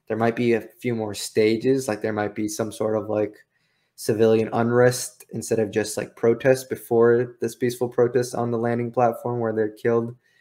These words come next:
um, with the Star Destroyer landing on them. So I could see them kind of flesh this out a little bit more to give a little bit more meatier political stuff for Mon Mothma and her turn fully to the rebellion. That was the richest thing there.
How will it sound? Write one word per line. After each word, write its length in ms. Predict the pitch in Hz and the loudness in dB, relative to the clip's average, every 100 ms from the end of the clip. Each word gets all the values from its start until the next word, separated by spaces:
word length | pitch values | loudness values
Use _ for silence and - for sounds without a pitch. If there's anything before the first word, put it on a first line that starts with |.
| _ _ _ - | _ _ _ -6
um, 180 | 107 104 | -4 -4
with 100 | 104 | -6
the 60 | |
Star 180 | - 113 | 0 0
Destroyer 320 | 110 - 113 | 0 0 2
landing 320 | 110 110 110 110 | 2 -2 -4 -6
on 140 | 110 | -4
them. 280 | 113 110 113 _ _ _ _ | -6 -6 -12 _ _ _ _
So 120 | - | 0
I 60 | 117 | 2
could 160 | 135 123 | 2 4
see 140 | 135 | 6
them 280 | 127 127 117 | 8 6 2
kind 280 | - 127 113 | -2 -2 -2
of 80 | |
flesh 380 | - - 120 117 | -4 0 0 0
this 200 | 117 110 - | -4 -4 0
out 200 | 110 - | 0 0
a 40 | |
little 220 | 165 151 | -4 -4
bit 180 | 107 - | -2 -4
more 500 | 107 110 113 123 131 - | -4 -2 -2 -2 -8 -4
to 440 | 117 110 104 101 - | -2 0 -2 -4 -6
give 180 | 110 | -6
a 40 | 107 | -2
little 180 | 107 110 | -2 -2
bit 100 | - | -4
more 220 | 107 104 | -6 -6
meatier 540 | 104 110 110 110 107 - _ _ _ - | -4 -2 0 0 -2 -6 _ _ _ -4
political 400 | 113 113 117 123 | 0 0 -2 -4
stuff 280 | - 123 | 2 2
for 100 | 127 | 2
Mon 260 | 120 120 120 | 0 0 0
Mothma 460 | 120 120 120 120 107 | -2 -2 -4 -6 -4
and 140 | 101 | -4
her 220 | 107 110 | -2 -4
turn 480 | - 120 123 127 127 _ _ | -2 0 0 -2 -8 _ _
fully 280 | 123 120 123 | 0 2 2
to 120 | 123 | 0
the 80 | 120 | 0
rebellion. 520 | 120 123 120 127 127 _ _ _ _ _ _ _ _ _ _ _ _ - | 2 2 0 -4 -8 _ _ _ _ _ _ _ _ _ _ _ _ 2
That 80 | 143 | 8
was 120 | 160 | 8
the 60 | 147 | 8
richest 280 | 127 131 123 | 6 2 0
thing 160 | 120 | 0
there. 440 | 113 113 117 123 | 2 2 0 -8